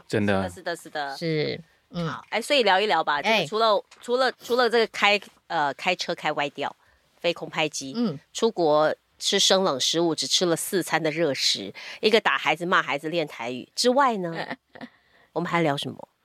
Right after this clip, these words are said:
Speaker 1: 我们聊什么？最近发生的事情吗？
Speaker 2: 对啊，最近啊，最近就他上节目上最多啊。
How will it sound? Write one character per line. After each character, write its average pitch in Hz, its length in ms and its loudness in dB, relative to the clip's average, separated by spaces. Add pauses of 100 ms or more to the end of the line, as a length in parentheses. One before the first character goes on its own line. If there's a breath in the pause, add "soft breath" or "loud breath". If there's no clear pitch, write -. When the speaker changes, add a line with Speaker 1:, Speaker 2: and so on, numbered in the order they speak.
(480)
Speaker 1:
我 117 160 0
们 117 180 -2
聊 113 160 2
什 113 140 0
么？ 101 260 -4
最 151 160 4
近 123 140 0
发 110 120 2
生 107 140 -2
的 98 80 -6
事 101 120 -8
情 - 140 -10
吗？ - 120 -14
Speaker 2:
对 208 120 -4
啊， 170 120 -6
最 190 160 -4
近 170 200 -8
啊， 160 40 -8
最 - 120 4
近 370 120 4
就 359 80 2
他 330 120 2
上 349 160 0
节 240 120 0
目 269 100 2
上 285 140 2
最 277 120 0
多 254 280 4
啊。 220 300 2